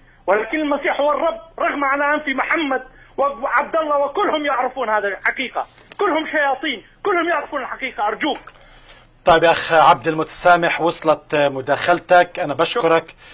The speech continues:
Speaker 2: آه، جدًا، وبشكرك على مشاعرك كمان، آه، وبشكر رب من أجلك ومن أجل إيمانك أيضًا. آه، في أي م-، آه، مداخلة قسيس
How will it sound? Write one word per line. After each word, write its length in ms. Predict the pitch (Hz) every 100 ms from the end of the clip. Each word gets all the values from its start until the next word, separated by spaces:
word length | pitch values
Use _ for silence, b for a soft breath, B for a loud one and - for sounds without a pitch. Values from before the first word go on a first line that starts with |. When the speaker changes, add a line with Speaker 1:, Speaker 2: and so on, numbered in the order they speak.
| B B -
Speaker 2:
آه، 300 | 147 135 135
جدًا، 760 | - 123 160 135 180 180 180 185
وبشكرك 800 | 170 143 143 143 156 - 147 139
على 200 | 120 135
مشاعرك 800 | 127 123 - 156 147 135 - 135 123
كمان، 380 | 143 160 175 165 B B B B B -
آه، 800 | 147 143 143 139 139 139 123 127 -
وبشكر 520 | - 131 160 - 151
رب 180 | 151 131
من 140 | 139
أجلك 420 | - 139 143 143 139
ومن 140 | 131 -
أجل 540 | 151 151 139 139 143 143
إيمانك 880 | 151 139 147 147 139 135 _ 147 139 -
أيضًا. 280 | 143 110 107 - B B B B _
آه، 160 | 156 143
في 220 | - 180
أي 120 | 156
م-، 120 | 147
آه، 420 | 143 147 151 135 131
مداخلة 680 | 135 139 131 139 131 127 120
قسيس 680 | 117 - 135 - - -